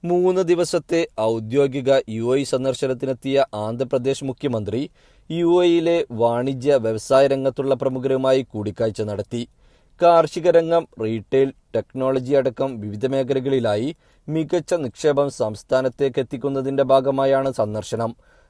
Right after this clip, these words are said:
ലുലു ഗ്രൂപ്പ് ചെയർമാൻ എം എ യൂസുഫലിയുമായും ചന്ദ്രബാബു നായിഡു അബുദാബിയിൽ കൂടിക്കാഴ്ച നടത്തി.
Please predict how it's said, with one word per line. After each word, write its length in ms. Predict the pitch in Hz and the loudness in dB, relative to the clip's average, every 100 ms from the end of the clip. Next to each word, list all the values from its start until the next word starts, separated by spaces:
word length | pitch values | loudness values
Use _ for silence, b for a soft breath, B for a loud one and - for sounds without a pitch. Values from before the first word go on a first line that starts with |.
| - | -6
ലുലു 340 | 160 165 170 | 0 2 2
ഗ്രൂപ്പ് 320 | 156 165 156 | 0 0 -2
ചെയർമാൻ 440 | - 160 156 160 156 - | 2 2 4 0 0 -6
എം 280 | 113 117 | -6 -4
എ 80 | 135 | -2
യൂസുഫലിയുമായും 880 | 139 139 - 131 135 135 131 139 127 | -2 -4 -2 -2 0 2 2 0 -2
ചന്ദ്രബാബു 640 | - 110 117 131 135 131 | -2 -2 0 2 2 2
നായിഡു 440 | 135 135 135 127 139 | 0 2 0 0 -2
അബുദാബിയിൽ 540 | 104 107 127 135 143 131 | -2 -2 0 0 0 -6
കൂടിക്കാഴ്ച 540 | - 110 107 110 104 | -6 -8 -4 -6 -4
നടത്തി. 460 | 107 101 - 120 | -6 -6 -6 -6